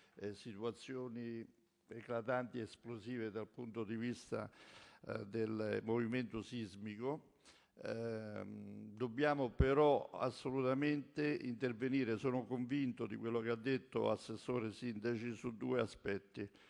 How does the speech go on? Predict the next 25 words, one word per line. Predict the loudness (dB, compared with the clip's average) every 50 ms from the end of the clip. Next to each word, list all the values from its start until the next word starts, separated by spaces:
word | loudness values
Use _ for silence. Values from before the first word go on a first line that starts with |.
| -20 -20 _
sull'analisi | _ -4 0 2 4 4 6 8 8 8 8 6 4 -2 -4 -4 -6 -4 -4 -2 -4 -6 -10 -14 _ _
statica | -18 -16 -6 2 6 8 8 8 6 4 -2 -8 -4 -4 -4 -4 -4 -6 -10 -14 _
di | _ -14 -10 -10 -8
tutti | -6 -6 -8 -8 -8 -10 -8 -8 -8
gli | -8 -8 -8
immobili, | -8 -6 -2 -2 -2 -2 -4 -6 -10 -10 -10 -10 -12 -14 _ _ _ _ _ _ _
perché | -6 -6 -6 -6 -4 -4 -2
i | -2 -2 -4
cittadini | -6 -10 -12 -8 -6 -6 -4 -4 -4 -6 -6 -6
non | -6 -8 -10 -6
possono | -4 -2 -2 -2 -4 -8 -10 -10 -10 -8 -10 -10 -10 -12 _ _ _ _ -20 -20 -20 -20 _ _ _ _ _ _
poter | -8 -6 -6 -4 -2 -2 0 0 0 0 0 -2 -2 -2 -4 -8
vivere | -10 -8 -6 -4 -4 -2 -2 0 0 0 0 0 -2 -2 -2
tranquilli | -4 -4 -4 -4 -4 -6 -6 -6 -4 -4 -6 -6
se | -6 -6
non | -6 -6 -4 -4
hanno | -4 -4 -4 -4 -6 -6
questa, | -4 -6 -8 -8 -8 -14 -12 -8 -4 -4 -4 -4 -6 _ _ _ _ _ _
scusate | -18 -12 -12 -8 -2 0 0 0 0
il | -2 -4
gioco | -2 -2 -2 -2 -2 -4
di | -4 -2
parole, | -2 2 2 4 4 4 2 0
di | 0
tranquillità, | -2 -2 -2 -2 -4 -4 -4 -2 -2 0 2 2 2 2 2